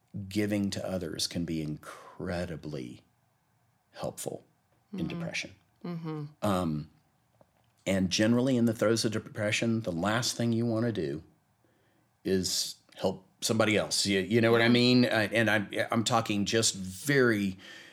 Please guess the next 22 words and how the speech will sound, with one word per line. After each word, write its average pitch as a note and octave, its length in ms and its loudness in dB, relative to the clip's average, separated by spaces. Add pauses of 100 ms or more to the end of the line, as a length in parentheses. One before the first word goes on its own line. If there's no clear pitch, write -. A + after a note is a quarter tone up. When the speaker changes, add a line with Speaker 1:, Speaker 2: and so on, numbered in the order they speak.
(100)
Speaker 1:
generally. G2+ 600 2
I F#2 60 -4
mean, F#2 340 -2
volunteering F#2+ 640 0
at F2 100 -4
a F2+ 40 -2
soup G2 320 0
kitchen, D#2+ 680 -6
helping G2 300 -2
a F#2+ 60 -2
kid G#2 380 -2
learn G2 340 2
guitar, F#2 840 -2 (300)
um, G#2+ 680 4
Speaker 2:
Mm-hmm. G#2 80 -2
Speaker 1:
you A2+ 140 4
know, G#2+ 580 2
um, F2+ 500 -4 (240)
helping - 280 -4
a A#2 60 0
buddy G#2+ 320 0
move. F2+ 720 -4